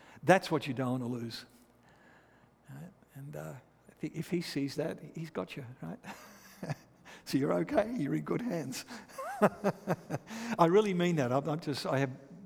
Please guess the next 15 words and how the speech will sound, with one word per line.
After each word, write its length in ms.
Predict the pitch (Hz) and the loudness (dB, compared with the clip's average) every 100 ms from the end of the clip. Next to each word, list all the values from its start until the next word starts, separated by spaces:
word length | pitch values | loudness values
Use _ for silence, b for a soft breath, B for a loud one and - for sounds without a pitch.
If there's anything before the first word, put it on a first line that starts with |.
| 127 | 0
deep, 360 | 151 160 160 - | 4 4 0 -2
deep 320 | 135 127 - | -2 -2 -4
belief 460 | 135 131 139 117 - | -2 -2 -2 -4 -8
in 100 | 120 | -8
the 80 | 120 | -8
truth 320 | - 127 113 | -6 -8 -8
of 100 | 117 | -10
this, 300 | 123 135 - | -10 -10 -12
that 180 | 135 127 - B B B B B B - | -12 -14 -18 B B B B B B -4
he's 220 | 143 131 | -4 -2
the 80 | 135 | -2
one 140 | 127 | -2
who 100 | 127 | -2
carries 420 | - 120 117 110 | -4 -4 -4 -6
us. 300 | 143 - - | -10 -12 -14